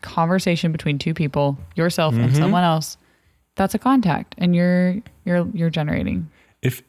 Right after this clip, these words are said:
Speaker 2: I would say that there are two, two metrics you could be using, um, to say, "Wow, I really worked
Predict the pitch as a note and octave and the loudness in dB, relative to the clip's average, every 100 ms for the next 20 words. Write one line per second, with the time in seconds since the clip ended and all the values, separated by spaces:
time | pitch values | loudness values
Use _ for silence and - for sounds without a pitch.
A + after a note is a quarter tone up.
0 | _ _ _ _ _ _ B2 E3 E3 B2+ | _ _ _ _ _ _ 0 0 0 0
1 | A2 G#2+ G#2 F2 - - G#2+ G2+ F#2+ F#2 | 0 0 0 0 -2 0 2 2 0 -2
2 | - _ _ _ - G#2 G2+ F#2 G2+ - | -6 _ _ _ -2 2 2 2 -2 -2
3 | - - F#2 F#2 F2 E2+ E2+ E2+ F#2+ - | -2 -2 -2 0 0 2 2 0 -2 -4
4 | G2 A2 G#2 - _ _ _ _ _ _ | -2 -2 -4 -6 _ _ _ _ _ _
5 | _ _ _ - F2+ G#2 F#2 F2 E2 - | _ _ _ -6 0 0 2 2 0 0
6 | - E2+ F2+ F#2+ F#2 F2+ D#2+ E2+ - - | -2 0 0 0 0 0 0 -2 -4 -12
7 | - - | -16 -16